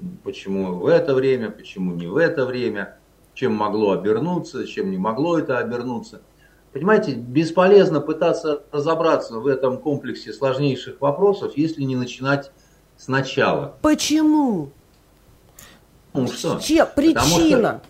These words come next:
Speaker 2: Почему он это сделал? Было ли, как
Speaker 1: И,
Speaker 2: вот
Speaker 1: нет,
Speaker 2: сейчас
Speaker 1: нет,
Speaker 2: говорят,
Speaker 1: нет, вы
Speaker 2: это
Speaker 1: меня
Speaker 2: связано с финансированием, например, от
Speaker 1: Подождите,
Speaker 2: которого его
Speaker 1: подождите. Вы меня не хотите услышать. Еще раз говорю, да?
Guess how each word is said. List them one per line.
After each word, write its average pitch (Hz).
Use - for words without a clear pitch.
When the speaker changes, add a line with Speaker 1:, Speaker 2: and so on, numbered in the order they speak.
Speaker 2:
Почему 330
он 247
это 196
сделал? 156
Было 349
ли, 294
как 262
Speaker 1:
И, 277
Speaker 2:
вот 269
Speaker 1:
нет, -
Speaker 2:
сейчас 285
Speaker 1:
нет, 262
Speaker 2:
говорят, 262
Speaker 1:
нет, -
вы 320
Speaker 2:
это 330
Speaker 1:
меня 180
Speaker 2:
связано 294
с 277
финансированием, 262
например, 190
от 165
Speaker 1:
Подождите, 160
Speaker 2:
которого 262
его 147
Speaker 1:
подождите. 156
Вы 135
меня 175
не 175
хотите 160
услышать. 156
Еще 135
раз 117
говорю, 95
да? 123